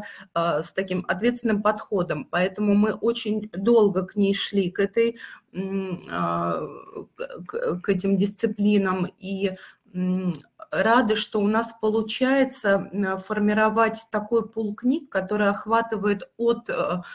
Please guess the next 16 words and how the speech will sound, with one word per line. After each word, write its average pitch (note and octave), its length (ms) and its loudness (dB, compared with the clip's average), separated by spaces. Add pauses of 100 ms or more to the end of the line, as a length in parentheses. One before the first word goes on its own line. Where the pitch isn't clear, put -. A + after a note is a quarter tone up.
(400)
м, F#3 280 -4
э, E3 340 -4
не F#3+ 160 -4
знаю, F#3+ 380 0
от A#3 220 0
каких-то G#3 460 -2
общих, G#3+ 680 0
эм, F3+ 520 2 (580)
а, F3 500 -2
от F3 120 -2
гигиены G#3 760 2
труда, G#3+ 420 2
э, F#3+ 180 6
от G3 260 2
гигиены, G#3 760 0 (340)
эм, F3+ 440 0